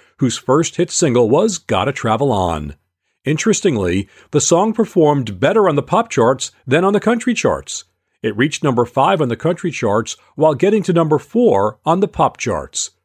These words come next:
It was also a number fourteen hit on the R and B charts. What's more, Gotta Travel On was Grammer's only appearance in the top forty, though he had two other songs on the Hot one hundred, also in nineteen fifty-nine.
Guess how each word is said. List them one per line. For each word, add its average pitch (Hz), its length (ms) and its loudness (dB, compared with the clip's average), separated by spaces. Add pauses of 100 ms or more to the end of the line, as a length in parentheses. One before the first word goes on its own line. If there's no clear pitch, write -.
(420)
It 131 120 -2
was 107 180 -2
also 147 400 2
a 123 60 2
number 120 200 0
fourteen 139 580 -2
hit 107 260 -2
on 147 120 0
the 160 120 2
R 147 180 2
and 160 140 -2
B 190 140 -2
charts. - 560 -4 (240)
What's 127 280 -2
more, 139 460 0 (320)
Gotta 123 240 0
Travel 175 360 0
On 117 380 0 (180)
was 135 180 -2
Grammer's 139 500 0
only 233 360 0
appearance 170 540 0
in 143 140 -6
the 139 80 -4
top 151 300 -2
forty, 120 480 -2 (280)
though 135 260 2
he 139 120 0
had 123 180 0
two 175 240 0
other 143 200 0
songs 120 600 0 (160)
on 175 140 0
the 165 100 -2
Hot 147 220 -2
one 143 160 -4
hundred, 131 420 -2 (220)
also 120 520 0
in 160 200 -2
nineteen 120 420 -4
fifty-nine. 87 840 -8